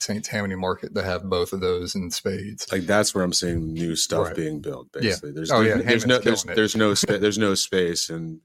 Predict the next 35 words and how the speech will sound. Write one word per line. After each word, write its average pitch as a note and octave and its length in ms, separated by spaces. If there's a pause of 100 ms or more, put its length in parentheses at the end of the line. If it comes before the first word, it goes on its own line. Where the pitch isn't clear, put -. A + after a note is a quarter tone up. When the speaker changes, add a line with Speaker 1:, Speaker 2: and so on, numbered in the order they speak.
Speaker 2:
New F2+ 200
Orleans, D#3 520
really, D3 400 (960)
for D#2+ 200
much. C#2 340
And D#2 80
there's D2+ 180
some - 240
stuff F2 300
out F2 160
in E2 60
the E2 120
East, E2 380
but D#2 240 (180)
it's, - 560
you F2 120
know, D2+ 180 (340)
I G#2 120
was G#2+ 80
just G#2+ 160
driving G2 280
up F2+ 100
the F2+ 100
East F2 220
Coast, D#2+ 380
and F2 140
you F#2+ 100
would F#2+ 140
go G2 220
by F2 320
these E2 240
places E2 440
where E2+ 180
they're E2+ 180
building E2 680